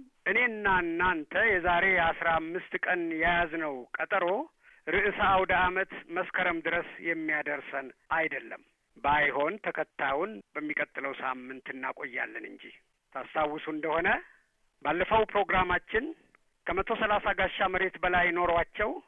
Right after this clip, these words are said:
ደሃ እየተባሉ ይጠሩ ስለነበረ በዛ በለውጡ ሰሞን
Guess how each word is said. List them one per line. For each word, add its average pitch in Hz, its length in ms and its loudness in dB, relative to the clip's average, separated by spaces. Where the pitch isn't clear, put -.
ደሃ 160 180 2
እየተባሉ 160 680 0
ይጠሩ 160 520 0
ስለነበረ 147 560 -4
በዛ 135 200 -6
በለውጡ 139 440 -4
ሰሞን 160 360 -2